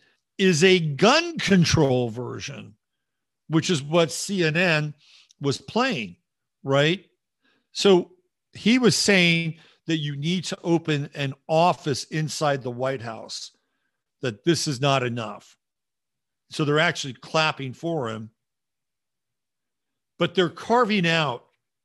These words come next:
the, uh, the Hunter Biden stuff 'cause he talks about that. But the, uh, quote unquote liberal media, which is run by the C I A, let's just be honest.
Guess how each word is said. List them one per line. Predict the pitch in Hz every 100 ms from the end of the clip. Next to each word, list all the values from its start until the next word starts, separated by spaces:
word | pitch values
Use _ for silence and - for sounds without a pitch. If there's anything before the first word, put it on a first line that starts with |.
| _ _ _ _ _ _ _
the, | 139 143 139
uh, |
the | 131
Hunter | 131 175 165
Biden | 135 147 160
stuff | - 113 -
'cause | 143
he | 170
talks | - 196 175
about | - 104 98
that. | - - - _ _ _ _ _ _ _ _ _ _ _ _ _ _ _ _ _
But | 151 135 147 139 -
the, | 139 127
uh, | 123 117 - _ -
quote | 151 135
unquote | 123 113 _
liberal | 117 107 131 120 113 104 101 _ _ _ _
media, | 127 131 123 107
which | 151 139
is | 160
run | 160 151
by | 123
the |
C | 107 - 107
I | 85
A, | - - - _
let's | 151 147
just | 139 -
be | 131
honest. | 90 90 78 -